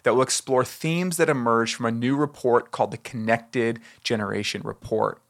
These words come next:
It's a Barna research project that was commissioned by the team at World Vision.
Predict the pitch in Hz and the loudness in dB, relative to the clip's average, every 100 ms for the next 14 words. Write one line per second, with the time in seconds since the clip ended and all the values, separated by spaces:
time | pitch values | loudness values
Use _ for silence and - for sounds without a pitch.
0 | _ _ - _ - 123 110 127 147 156 | _ _ -20 _ 2 2 8 8 10 6
1 | 123 139 - 165 - - 117 113 107 107 | 4 2 0 0 -2 2 2 4 2 0
2 | 104 110 - 123 113 120 - 143 135 110 | -2 -4 -8 -8 -4 -2 -2 -2 2 2
3 | 107 - 117 110 104 95 - 110 110 107 | 0 -4 -6 -4 -2 -4 -2 2 2 2
4 | 98 104 - 92 - | -2 -4 -2 -8 -12